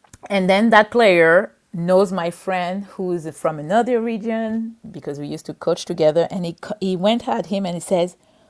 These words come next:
"Who's that woman here?" And then my friend says, "She's a coach.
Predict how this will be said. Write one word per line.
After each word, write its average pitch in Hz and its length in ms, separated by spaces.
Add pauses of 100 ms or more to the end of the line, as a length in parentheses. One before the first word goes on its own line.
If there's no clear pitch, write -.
(300)
"Who's 494 240
that 277 200
woman 165 420
here?" 147 380 (680)
And 156 140
then 160 320
my 156 140
friend 170 260
says, 151 280
"She's 254 200
a 254 60
coach. - 380